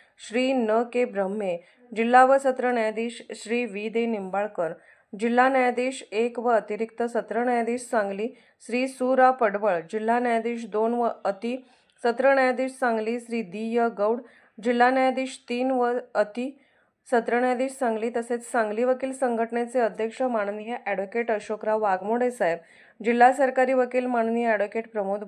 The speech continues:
भोकरे साहेब, माजी अध्यक्ष माननीय ॲडव्होकेट भाऊसाहेब पवार साहेब, माननीय ॲडव्होकेट सुरेश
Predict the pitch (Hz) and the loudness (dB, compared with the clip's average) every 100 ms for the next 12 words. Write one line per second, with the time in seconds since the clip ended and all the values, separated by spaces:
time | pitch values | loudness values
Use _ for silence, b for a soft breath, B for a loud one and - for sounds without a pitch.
0 | 196 202 185 190 220 226 220 233 254 B | -12 -10 -8 -6 -6 -2 -2 -2 -6 B
1 | B B 214 208 208 254 247 254 254 269 | B B 0 0 2 2 4 2 2 2
2 | 269 254 220 226 233 233 214 208 226 226 | 2 2 0 0 0 0 0 0 -4 -4
3 | 196 185 190 214 214 190 175 196 214 226 | 0 0 -2 -6 -4 -2 0 -2 -2 0
4 | 233 233 196 185 214 254 247 220 226 240 | 0 -2 -6 -4 -2 0 0 0 -2 -6
5 | 233 214 196 220 | -6 -6 -6 -8